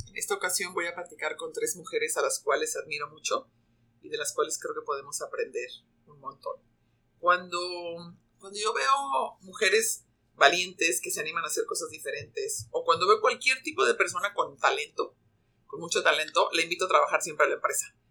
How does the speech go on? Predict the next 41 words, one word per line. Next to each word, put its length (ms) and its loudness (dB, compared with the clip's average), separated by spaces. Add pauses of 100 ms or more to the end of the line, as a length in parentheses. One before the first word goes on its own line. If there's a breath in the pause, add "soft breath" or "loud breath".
(100)
Ya 100 10
después, 560 8
a 60 6
veces 220 4
no 100 2
tengo 160 -2
el 120 -2
puesto 260 0
y 40 -2
no 80 -10
importa, 380 -2
luego 320 2
se 140 2
lo 100 2
busco 280 0
o 40 6
se 140 4
lo 40 4
invento, 640 -2
pero 160 2
nunca 300 6
dejo 260 6
ir 260 -2 (180 soft breath)
a 120 8
las 140 6
personas 400 2
talentosas. 720 -2
Y 80 -2
así 120 0
me 120 -2
pasó 420 2 (280)
con 160 2
estas 200 -4
tres 200 -6
mujeres 500 2
que 120 -8
trabajan 440 0
aquí 360 -10 (320)
en 100 -14
la 80 -6
empresa 400 2